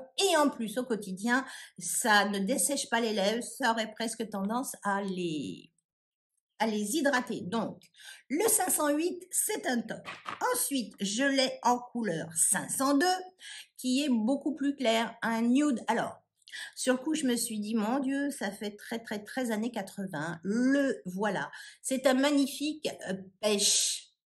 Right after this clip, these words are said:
Un pêche un petit peu marronné. Mais c'est celui que je porte aujourd'hui, avec des yeux peut-être un tout petit peu relevés.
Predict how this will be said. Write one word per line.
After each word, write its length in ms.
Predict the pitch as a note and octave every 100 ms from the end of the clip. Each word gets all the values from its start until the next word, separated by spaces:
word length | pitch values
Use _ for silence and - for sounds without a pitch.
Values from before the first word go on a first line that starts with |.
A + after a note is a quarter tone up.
| _ E3+
Un 140 | F#3
pêche 340 | F3+ A3+ A3+ F#3
un 120 | E3+
petit 240 | - E3+
peu 260 | - B3+ - E3
marronné. 920 | E3+ G3 A#3+ B3+ A#3 G3+ F#3 F3 - _ - - - - - - _ C4+
Mais 640 | G#4 A4 A#4 A4+ E4+ A3+
c'est 220 | - D4
celui 380 | - C#4 E4 F#4+
que 100 | C#4+
je 140 | B3 A3+ - -
porte 420 | C#4 C#4+ C#4+ -
aujourd'hui, 880 | B3+ A3 A3 A3 G3+ G3 G3+ G#3+ -
avec 380 | A#3+ C4 C#4+ C#4
des 240 | C#4+ C4+ E4
yeux 140 | D#4+
peut-être 300 | C4 B3+ B3+
un 160 | A#3+ G#3+
tout 180 | G#3+ A#3+
petit 240 | - A#3
peu 120 | B3+ C4
relevés. 1000 | G#3+ G3+ G3+ A3+ A#3+ A#3+ G#3+ A3 A#3+ -